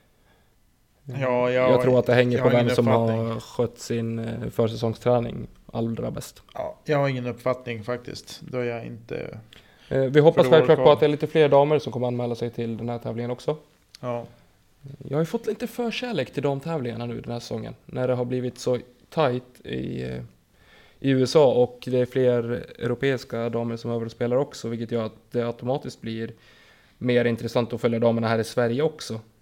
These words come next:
Speaker 1: Mm,
Speaker 2: Eh,
Speaker 1: helt klart.
Speaker 2: jag tycker att vi är för dåliga på det.
Speaker 1: Ja.
Speaker 2: Discgolf, eh,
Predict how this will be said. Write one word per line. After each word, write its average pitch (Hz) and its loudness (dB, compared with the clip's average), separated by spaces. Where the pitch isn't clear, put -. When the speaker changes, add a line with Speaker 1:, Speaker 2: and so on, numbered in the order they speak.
Speaker 1:
Mm, 131 -4
Speaker 2:
Eh, 131 -4
Speaker 1:
helt 131 -8
klart. - -16
Speaker 2:
jag - -20
tycker - -10
att 117 -10
vi 123 0
är 127 0
för 127 -8
dåliga 135 -6
på - -8
det. - -12
Speaker 1:
Ja. - -16
Speaker 2:
Discgolf, 120 -4
eh, 117 -8